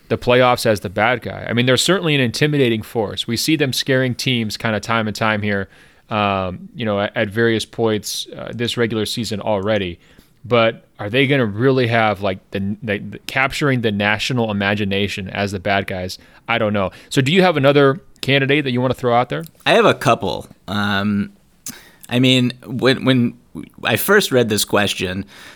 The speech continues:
Speaker 2: the player who popped into my head was James Harden. And then I was kinda like, the Rockets probably aren't good enough for him to be taken seriously as a villain. Like, he's, he's just a kind of, he's a figure who I think a lot of people are annoyed by.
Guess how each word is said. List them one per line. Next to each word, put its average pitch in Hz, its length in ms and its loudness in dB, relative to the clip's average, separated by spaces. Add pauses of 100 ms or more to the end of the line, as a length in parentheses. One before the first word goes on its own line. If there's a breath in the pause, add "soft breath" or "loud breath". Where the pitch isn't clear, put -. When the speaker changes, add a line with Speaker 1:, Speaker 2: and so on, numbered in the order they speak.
Speaker 2:
the 101 100 2
player 127 600 4
who 113 120 4
popped 104 380 0
into 107 160 0
my 92 160 0
head 101 420 -2
was 95 240 -4
James 98 380 -2
Harden. 73 420 -4 (560 loud breath)
And 110 220 2
then 120 160 4
I 117 120 2
was 113 140 0
kinda 107 300 0
like, 95 720 -2 (720 soft breath)
the 104 120 0
Rockets 110 380 0
probably 101 540 0
aren't 95 220 -4
good 101 160 0
enough 101 280 -2
for - 160 0
him 120 200 0
to 104 60 0
be 95 140 0
taken 101 340 0
seriously 98 540 -2
as 92 140 -4
a 85 80 -6
villain. 107 640 -2 (220)
Like, 107 260 0
he's, 120 340 2
he's 127 320 0
just 127 240 0
a 117 60 2
kind 117 300 0
of, 104 300 -2
he's 131 140 -4
a 123 80 2
figure 143 420 2
who 117 200 2
I 107 60 4
think 110 220 -4
a 104 40 -2
lot 101 240 0
of 101 80 -6
people 101 340 -2
are 95 140 0
annoyed 98 420 0
by. 139 380 2